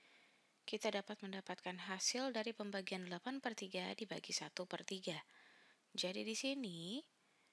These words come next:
kita akan coba dengan menggambarkan sebuah garis bilangan di mana di sini ada titik nol, satu, dua, dan tiga.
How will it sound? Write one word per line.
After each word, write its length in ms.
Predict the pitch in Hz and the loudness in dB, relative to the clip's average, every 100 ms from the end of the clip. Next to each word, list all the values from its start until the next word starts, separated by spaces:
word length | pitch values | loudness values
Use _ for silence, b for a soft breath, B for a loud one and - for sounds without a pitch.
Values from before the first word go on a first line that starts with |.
| b - - | b -8 0
kita 400 | 202 - 220 185 | 0 2 2 0
akan 160 | - 190 | -4 -2
coba 320 | 196 180 185 | 0 0 -2
dengan 240 | 196 185 190 | -2 -4 -2
menggambarkan 640 | 190 180 175 170 - 175 | -2 -2 -2 -2 -2 0
sebuah 320 | - 170 202 | 0 2 0
garis 400 | 247 233 220 - | 4 4 4 0
bilangan 720 | 180 180 165 160 165 220 285 | 0 2 0 -2 -2 -2 -2
di 160 | 220 180 | -2 0
mana 240 | 170 165 | 0 -4
di 80 | 165 | -2
sini 240 | 165 180 190 | -2 -2 -2
ada 160 | 170 | -2
titik 320 | 165 165 - | -2 -2 -4
nol, 320 | 160 175 233 269 | -4 -4 -2 0
satu, 400 | 190 175 202 185 | 0 -2 -4 -6
dua, 320 | 180 170 165 | -6 -4 -2
dan 320 | 165 165 170 | -2 -4 -2
tiga. 480 | 202 190 214 165 | -2 0 0 0